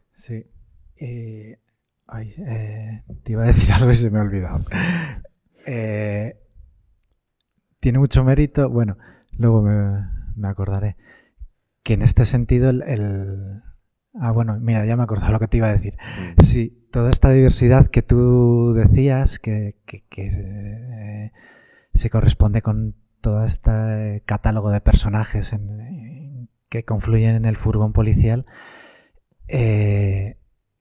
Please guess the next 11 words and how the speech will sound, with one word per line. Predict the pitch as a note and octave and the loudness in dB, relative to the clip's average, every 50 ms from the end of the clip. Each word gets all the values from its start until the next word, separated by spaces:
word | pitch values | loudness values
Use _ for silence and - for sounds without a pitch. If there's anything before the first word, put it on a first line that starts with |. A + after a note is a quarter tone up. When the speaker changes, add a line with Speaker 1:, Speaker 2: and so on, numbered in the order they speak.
| _ _ - | _ _ -8
Speaker 1:
resulta, | D#3+ C3+ A#2 - - - - - B2+ B2+ C3 - - C3 B2+ C#3+ F3 F#3 - _ _ _ - | -2 4 6 6 6 6 4 2 2 0 2 2 4 4 4 4 0 -2 -6 _ _ _ -12
mm, | E3 C#3 B2 A2+ G#2+ G#2 G2+ G2 G2 F#2+ F#2+ F#2+ F#2+ G2 G2+ G2+ A#2+ G3 G3+ - _ _ _ _ _ _ _ | -10 -8 -6 -6 -6 -6 -6 -8 -8 -8 -10 -10 -12 -14 -14 -14 -14 -16 -16 -18 _ _ _ _ _ _ _
que | - A#2+ A2 A#2+ - - | -6 -6 -6 -6 -8 -8
dos | - A#2 - A3 A3 - | -2 2 2 2 4 4
años | C#3 B2 C3 C3+ B2+ - | 2 2 2 2 2 2
antes, | C#3+ D3 D3 - - C#3+ D#3 D#3 - - - F3 G#3 - _ D4+ | 0 0 0 0 0 0 0 -2 -4 -8 -14 -18 -18 -18 _ -12
en | A#3 B2 A2 | -10 -8 -6
el | A2 G#2+ G2 | -6 -6 -4
dos | G#2+ G2+ F#2+ A2+ | -4 -4 -2 0
mil | A#2 A#2 A#2+ | 0 2 2
once | B2+ C3+ - - B2+ C3+ D#3 E3+ | 2 2 2 2 2 0 0 -4